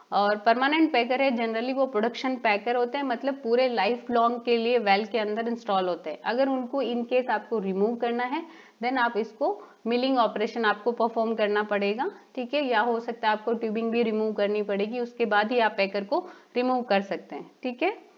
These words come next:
नेक्स्ट देखते हैं आपका जो पैकर है उसको mainly अपन क्लासिफाई करते हैं, वो आपका मैकेनिकली सेट पैकर होता है, उसके according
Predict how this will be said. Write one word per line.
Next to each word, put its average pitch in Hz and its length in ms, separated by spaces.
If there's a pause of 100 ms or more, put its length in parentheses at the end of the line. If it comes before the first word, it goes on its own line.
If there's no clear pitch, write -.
(320)
नेक्स्ट 240 280
देखते 262 280
हैं 285 80
आपका 277 400 (1900)
जो 285 140
पैकर 262 400
है 285 80
उसको 294 260
mainly 262 540
अपन 247 260
क्लासिफाई 247 680
करते 226 300
हैं, 262 80
वो 240 220
आपका 240 360
मैकेनिकली 233 800
सेट 240 340
पैकर 220 320
होता 220 240
है, 240 200
उसके 226 340
according 247 460